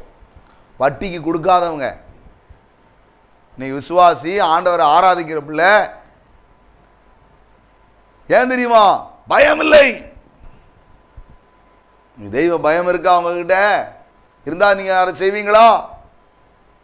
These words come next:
எரேமியா தீர்க்கதரிசி சொல்லுகிறார்,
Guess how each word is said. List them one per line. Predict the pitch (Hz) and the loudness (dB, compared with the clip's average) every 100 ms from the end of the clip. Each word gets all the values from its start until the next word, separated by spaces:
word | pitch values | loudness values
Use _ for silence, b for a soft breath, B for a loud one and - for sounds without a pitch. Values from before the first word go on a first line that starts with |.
| _ _ _ _ _ _ _ - | _ _ _ _ _ _ _ -6
எரேமியா | 151 214 220 208 | 0 0 2 0
தீர்க்கதரிசி | 190 208 220 214 160 | 0 -8 -6 -8 -8
சொல்லுகிறார், | 175 202 208 220 214 | -6 -2 4 6 6